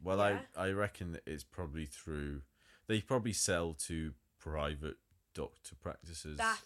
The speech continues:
Speaker 1: or
Speaker 2: is
Speaker 1: something like that.
Speaker 2: the most
Speaker 1: That's what I would assume.
Speaker 2: disturbing thing I have ever heard in my
Speaker 1: Yeah.
Speaker 2: life.
Speaker 1: I think it's probably not in countries like the U K, but in other countries where there's, you know, l-, this dodgy stuff going on.
Speaker 2: Yeah.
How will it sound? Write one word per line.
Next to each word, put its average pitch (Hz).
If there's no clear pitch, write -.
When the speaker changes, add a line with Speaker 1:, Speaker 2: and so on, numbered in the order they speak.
Speaker 1:
or 78
Speaker 2:
is 240
Speaker 1:
something 78
like 71
that. 73
Speaker 2:
the 262
most 240
Speaker 1:
That's -
what 92
I 95
would 90
assume. 82
Speaker 2:
disturbing 285
thing 240
I 190
have 185
ever 196
heard 185
in 180
my 165
Speaker 1:
Yeah. 170
Speaker 2:
life. 160
Speaker 1:
I 101
think 123
it's 110
probably 92
not 80
in 76
countries 69
like 67
the -
U 67
K, 50
but 62
in 85
other 87
countries 73
where 73
there's, 71
you 78
know, 69
l-, -
this 78
dodgy 76
stuff 78
going 69
on. 67
Speaker 2:
Yeah. 127